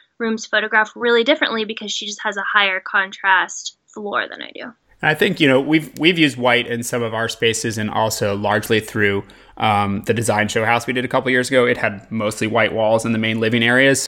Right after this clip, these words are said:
Speaker 2: But I know, you know, we've heard the same sort of concern that, like, does it look stark or unfinished or, um, you know, boring? I mean, what would you say to someone who, you know, has that concern?
Speaker 1: Every contractor I've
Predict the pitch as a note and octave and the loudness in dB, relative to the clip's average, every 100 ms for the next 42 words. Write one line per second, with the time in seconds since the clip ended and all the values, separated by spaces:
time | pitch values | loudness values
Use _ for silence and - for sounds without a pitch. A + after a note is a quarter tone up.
0 | - D3 D#3 F3 E3 D#3+ C#3+ C3 A#2+ C#3 | 0 2 6 6 6 6 2 2 4 4
1 | C#3 - B2+ A#2 - A#2 A2 A2+ G#2+ - | 2 2 2 2 0 0 0 -4 -4 -10
2 | - B2+ A2+ - D#3+ C#3 B2 B2 B2 G#2+ | -6 -2 0 2 4 6 6 4 2 -2
3 | - A2+ G#2+ - B2+ A2+ A2+ A#2+ B2+ A#2 | 0 -2 -2 -4 -8 -6 -4 0 0 0
4 | - - _ - - E3+ A2+ A2+ - A#2+ | -8 -20 _ -6 0 2 2 -2 -6 -2
5 | A2 - B2 B2 - C#3+ A2+ G2+ - - | -2 0 0 0 2 2 2 0 -4 -6
6 | - A#2 A2 G#2+ A2 - A#2 G#2+ G#2 G#2+ | -4 -2 0 0 0 -2 0 0 0 -4
7 | - - C3 A2 G2+ B2+ C3 A#2+ A2+ - | -8 -6 2 2 4 6 8 6 4 0
8 | C#3 C3+ E3 F3+ D#3+ D3+ C3+ B2+ A#2 - | 2 4 4 4 0 0 4 2 2 -4
9 | A2 G#2+ G#2 G#2+ A2+ G#2 G#2 A2+ - - | -4 -6 -8 -8 -8 -6 -6 -10 -14 -4
10 | B2 G#2+ A2+ G#2 G#2+ - G#2 G#2 F#2+ - | -4 0 0 0 0 -2 -2 0 0 -2
11 | - _ _ - D4 D4 F4 F4+ D4 C4+ | -8 _ _ -2 0 2 2 0 4 4
12 | C4 C#4 B3+ - A#3 A3 | 4 2 0 2 0 0